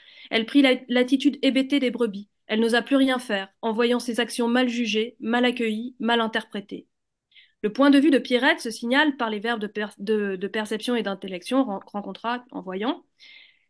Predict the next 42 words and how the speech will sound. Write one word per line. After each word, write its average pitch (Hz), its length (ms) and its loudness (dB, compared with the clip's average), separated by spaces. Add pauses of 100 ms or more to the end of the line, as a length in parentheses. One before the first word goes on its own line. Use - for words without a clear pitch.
(100)
Et, 285 360 4
euh, 196 440 -2 (640)
donc, 226 160 -2
selon 247 200 2
Alain 233 200 2
Rabatel, 202 520 0
toujours, 285 480 -2
euh, 214 120 0
le 208 120 0
point 240 120 -2
de 240 60 -2
vue 269 60 0
du 247 60 -4
personnage, 233 720 0 (220)
euh, 202 280 -6
raconter 277 420 2
le 262 120 4
point 226 120 -4
de 220 60 -8
vue 247 60 -6
du 214 80 -8
personnage, 220 560 -2
qui 214 80 -8
est 196 80 -8
donc 202 140 -8
le, 214 80 -6
un 190 100 -8
procédé 214 300 -8
très, 233 140 -6
très 226 140 -4
largement 220 360 -2
employé 202 280 -8
dans, 185 160 -10 (100)
dans 185 340 -10
Pierrette, 240 420 -2 (460)
est 220 100 -2
très 294 180 4
efficace 277 400 2
en 233 80 -2
termes 247 180 0
d'argumentation 226 640 -2
indirecte. 208 520 -6